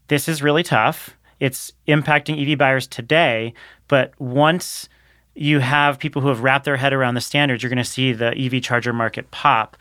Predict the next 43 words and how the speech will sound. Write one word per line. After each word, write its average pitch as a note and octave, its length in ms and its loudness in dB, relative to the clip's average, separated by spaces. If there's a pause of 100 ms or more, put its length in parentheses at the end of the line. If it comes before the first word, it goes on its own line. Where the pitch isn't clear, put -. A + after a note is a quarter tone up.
(380)
And D3 160 4
I, F3+ 240 2
I D#3+ 80 2
sort G#3+ 220 0
of F#3 80 -2
look, F3 120 0
took F3 120 0
a E3 40 -2
look D#3 160 0
at C#3+ 60 -8
this D3+ 180 0
and C#3 60 0
I - 20 2
said, B2+ 160 -2
"Okay, C3 240 0
this C#3+ 180 0
is D#3 120 -8
frustrating, C3+ 680 0
particularly C#3 500 -4
for B2+ 140 -6
folks B2+ 320 -2
who C3 80 -4
are A#2 200 -2 (500)
looking C#3 340 2
at B2+ 340 2
limited C3+ 300 2
infrastructure B2+ 580 0
in B2 100 0
certain B2+ 220 -4
areas B2 160 0
of A#2 100 -6
the A#2 60 -6
country." C#3+ 380 0
But B2 240 4 (720)
of D#3 100 -4
course G3 280 4
you A3+ 60 -2
want F#3 140 2
to D3+ 60 4
install C3+ 280 2
chargers B2+ 420 -2
fast, E3 440 -2
but C3+ 180 2